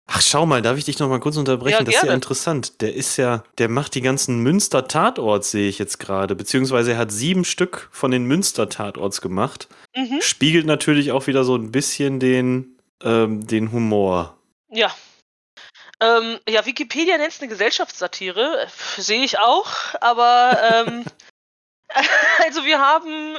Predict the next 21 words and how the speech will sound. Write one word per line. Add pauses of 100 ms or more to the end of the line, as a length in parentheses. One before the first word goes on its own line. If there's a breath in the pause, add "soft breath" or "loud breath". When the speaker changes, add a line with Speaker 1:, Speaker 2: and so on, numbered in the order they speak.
Speaker 2:
äh,
kurz
nach
der
Wende,
alle
wollen
in
Urlaub,
Sommerurlaub. (600)
Und
alle
meint
wirklich (720)
Norden,
Westen,
Osten
und
Süden
von
Deutschland.